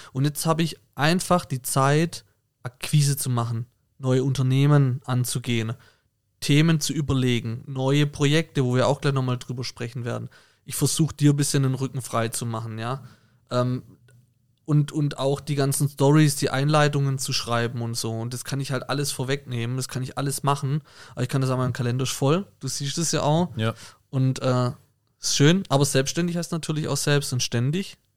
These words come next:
Speaker 1: Muss ich jetzt irgendwo fünf Euro reinschmeißen, ne, gell? Und
Speaker 2: Nachher kannst du mir in die Tasche stecken.
Speaker 1: <laughs> Und wie fühle ich damit? Ich, ich, wie fühle ich mich damit? Ich fühle mich damit sehr, sehr gut und es fühlt sich richtig an.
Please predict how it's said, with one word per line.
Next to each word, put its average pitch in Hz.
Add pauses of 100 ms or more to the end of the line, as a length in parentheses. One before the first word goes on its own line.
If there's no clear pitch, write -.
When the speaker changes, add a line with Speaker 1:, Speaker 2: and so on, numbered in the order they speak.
(340)
Speaker 1:
Muss 131
ich 127
jetzt 117
irgendwo 123
fünf -
Euro 139
reinschmeißen, 139
ne, 120
gell? 131 (400)
Und 135
Speaker 2:
Nachher 101
kannst 95
du 95
mir 90
in 87
die -
Tasche 95
stecken. - (480)
Speaker 1:
<laughs> 160 (1900)
Und 143
wie 139
fühle 160
ich 190
damit? 131
Ich, 120
ich, 127
wie 123
fühle 151
ich 165
mich 151
damit? 123
Ich 120
fühle 127
mich 123
damit 123
sehr, 123 (140)
sehr 127
gut 135
und 131
es 123
fühlt 131
sich -
richtig 127
an. 113